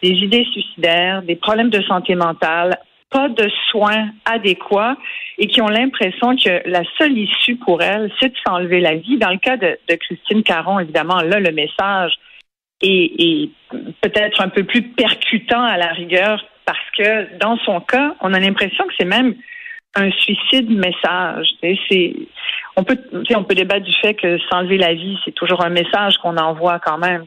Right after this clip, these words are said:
Tu sais. Mais dans le cas de Christine, elle a, elle a fait preuve d'une, d'une hyper conscience parce que, écoute, elle a laissé un message pour dire, « Je souhaite que ma mort puisse changer les choses pour toutes les Christine Caron, de, pour toutes les Christines de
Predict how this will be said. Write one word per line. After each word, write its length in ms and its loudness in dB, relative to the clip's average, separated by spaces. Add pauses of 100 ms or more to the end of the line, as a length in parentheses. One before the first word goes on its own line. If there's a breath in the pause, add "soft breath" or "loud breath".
Tu 100 0
sais. 100 -4 (340 loud breath)
Mais 140 4
dans 120 2
le 60 0
cas 160 0
de 60 -4
Christine, 720 2
elle 240 0
a, 340 0 (480)
elle 160 2
a 60 0
fait 160 0
preuve 420 0
d'une, 440 -4 (120)
d'une 220 -2
hyper 320 -2
conscience 720 -2
parce 160 -4
que, 100 0 (480 loud breath)
écoute, 300 -2
elle 160 2
a 80 2
laissé 360 2
un 100 2
message 680 0
pour 160 -2
dire, « 400 2 (160)
Je 240 2 (120)
souhaite 300 0
que 100 0
ma 160 -2
mort 440 -2 (100)
puisse 360 0 (300)
changer 360 0
les 140 2
choses 480 0
pour 180 -4
toutes 220 -2
les 80 0
Christine 480 0
Caron, 400 0
de, 120 0 (300 loud breath)
pour 80 -4
toutes 160 2
les 100 0
Christines 480 0
de 140 2